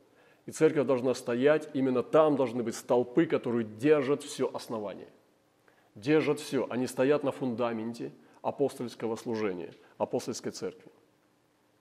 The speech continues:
Мне очень коснулось, я вчера или позавчера был приглашён <clears throat> в, в определённое общение апостольских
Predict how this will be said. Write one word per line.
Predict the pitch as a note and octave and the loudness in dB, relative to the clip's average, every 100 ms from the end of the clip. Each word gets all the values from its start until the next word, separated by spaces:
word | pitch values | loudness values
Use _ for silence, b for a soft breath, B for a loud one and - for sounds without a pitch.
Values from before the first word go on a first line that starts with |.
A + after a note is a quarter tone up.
| _ b b b b b _ | _ b b b b b _
Мне | A#2 | 0
очень | C#3+ D3 B2+ B2+ A#2+ B2+ A2+ | 2 2 0 0 -2 -2 -2
коснулось, | B2+ - C3 B2 - | -4 0 0 0 -2
я | A2 | -4
вчера | F#2+ A#2 G#2+ G#2+ - - _ _ _ _ _ _ _ _ _ - - - | -2 0 0 0 -8 -20 _ _ _ _ _ _ _ _ _ -20 -20 -14
или | A2 | -12
позавчера | G#2 G#2+ G#2 A#2+ A2+ | -10 -12 -6 0 0
был | G#2+ | 0
приглашён | G2+ A2 A2+ - G#2+ G2 - | -4 -4 -4 -2 -2 -2 -14
<clears throat> | - | 0
в, | F3 D#3 G#2 F#2+ G2 G#2 G#2 | 4 4 2 -4 -6 -4 -2
в | G#2+ | -2
определённое | A2+ A2+ A2 G#2+ G#2 G#2+ | -4 -4 -2 -2 -4 -8
общение | - G#2+ - A2 G2+ | -10 -8 -4 -4 -6
апостольских | G2+ A2+ A#2 - A2 - G2+ | -10 -6 -6 -6 -12 -12 -16